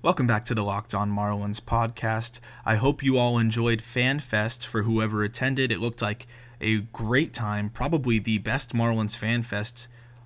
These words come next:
of all time, or at least for a while. Reports were just under twenty thousand in terms of attendance, which is up significantly from previous seasons. Hopefully that's an indication of better attendance throughout this season and better team support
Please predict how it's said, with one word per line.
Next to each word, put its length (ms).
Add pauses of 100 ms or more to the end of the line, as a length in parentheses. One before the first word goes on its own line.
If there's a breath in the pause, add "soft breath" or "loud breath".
(140 loud breath)
of 140
all 160
time, 560
or 220
at 140
least 220
for 220
a 80
while. 760 (220 loud breath)
Reports 460
were 40
just 240
under 220
twenty 380
thousand 540
in 100
terms 340
of 80
attendance, 600 (320 loud breath)
which 180
is 240
up 240 (280 loud breath)
significantly 840
from 220
previous 440
seasons. 500
Hopefully 360
that's 220
an 60
indication 600 (300 loud breath)
of 180
better 240
attendance 540
throughout 400
this 160
season 400
and 120
better 200
team 260
support 560